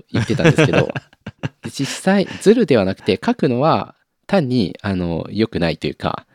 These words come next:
Speaker 1: あの、っていうところまでちょっと来てるなっていう
Speaker 2: すごいな。
Speaker 1: 感じですね。
Speaker 2: いやー。
Speaker 1: 楽しい。本当に楽しい。
Speaker 2: 楽しいところですね。素晴らしいですね。
Speaker 1: めちゃくちゃ頭が良くなった気分になる。
Speaker 2: うんうんうん。それは本当にそうですね。
Speaker 1: うん。うん。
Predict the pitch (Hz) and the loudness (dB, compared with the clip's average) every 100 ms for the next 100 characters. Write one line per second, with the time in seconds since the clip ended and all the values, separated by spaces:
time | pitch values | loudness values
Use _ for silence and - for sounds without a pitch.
0 | _ _ - - 90 90 87 50 - 123 | _ _ -14 -4 0 0 0 -2 -2 -2
1 | 117 131 160 143 104 95 - 240 - - | 0 2 2 2 0 -2 0 -2 -2 -4
2 | 135 - 90 78 76 - - - 87 92 | -2 2 0 0 -6 -8 -10 -2 2 2
3 | - - - - - 85 82 87 - - | 0 -4 -12 -14 -4 -4 0 0 0 -2
4 | - - - - 50 50 50 50 - - | -2 -2 -6 -4 0 0 0 -2 -6 -8
5 | - - - _ - 98 87 - 87 - | -10 -14 -16 _ -2 0 0 -2 -2 -4
6 | - - _ - 95 107 101 104 101 - | -14 -20 _ -6 -2 0 2 2 2 0
7 | 92 - 98 82 82 78 - 78 - - | -2 -2 0 2 2 -2 2 2 0 -8
8 | - 78 90 - 65 73 - - - - | -4 0 2 2 0 0 -2 -4 -6 -10
9 | - - - _ - 98 - - 147 139 | -10 -10 -14 _ -6 -4 -4 -2 2 2
10 | - 143 131 95 95 90 90 - - 107 | 2 0 2 2 0 -2 -4 -6 -6 -4
11 | 82 73 73 - - 104 95 76 80 73 | -2 -2 -4 -6 -4 2 4 4 2 0
12 | - - _ _ - - 92 80 82 80 | -4 -8 _ _ -12 -2 2 2 0 -2
13 | - - - 64 - _ - 85 76 - | -4 -6 -8 -14 -16 _ -4 2 2 2